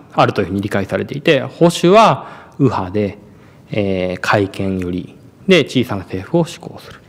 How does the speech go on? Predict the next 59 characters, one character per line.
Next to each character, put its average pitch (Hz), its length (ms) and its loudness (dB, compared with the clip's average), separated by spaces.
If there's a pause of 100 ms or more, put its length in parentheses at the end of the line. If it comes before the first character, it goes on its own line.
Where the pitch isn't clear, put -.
(540)
革 - 260 0
新 208 260 2
は、 151 500 2 (180)
え 120 140 0
ー、 113 60 0
護 117 160 4
憲 120 360 2
で、 147 360 0 (340)
え 110 220 0
ー、 117 40 2
大 131 100 6
き 113 140 -4
な 92 60 -4
政 98 280 -6
府 101 100 -10
を 95 40 -8
施 - 100 -12
行 - 180 -16
す - 120 -16
る。 - 60 -20 (380)
ま 196 60 6
あ、 - 20 0
そ 294 180 4
う 302 40 6
い 294 40 6
う 285 40 2
形 262 300 2
で 214 140 6
で 147 120 4
す - 80 -6
ね、 135 120 2
特 135 160 4
に 117 100 0
こ 127 320 2
う、 135 40 4
あ、 120 40 4
ま 120 120 4
あ、 - 20 4
あ - 20 4
の、 101 320 -4 (380)
年 131 180 4
代 127 140 4
が 120 80 0
高 - 280 0
い 139 80 4
層 123 200 0
は 98 80 -2
認 113 200 2
識 - 200 -4
し - 60 -8
て - 80 0
い 117 40 2
る 113 100 2
わ 107 100 -2
け - 100 -6
で - 100 -10
す - 100 -20
け 160 100 2
ど、 151 260 4